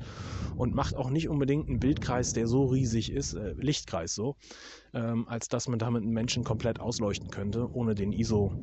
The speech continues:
auf eine halbe Million zu ziehen. Und das möchte ich jetzt nicht unbedingt machen.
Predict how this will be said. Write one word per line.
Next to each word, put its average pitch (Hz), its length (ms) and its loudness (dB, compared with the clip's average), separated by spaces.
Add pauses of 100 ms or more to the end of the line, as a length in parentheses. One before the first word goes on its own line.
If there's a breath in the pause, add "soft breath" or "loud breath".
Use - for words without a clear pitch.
(400 loud breath)
auf - 460 2 (120)
eine 98 120 0
halbe 101 180 0
Million 95 360 0
zu - 120 -2
ziehen. 80 300 -2
Und - 100 -2
das 156 120 4
möchte 151 180 4
ich 120 80 0
jetzt 123 140 2
nicht 110 160 0
unbedingt 101 400 -6
machen. - 200 -18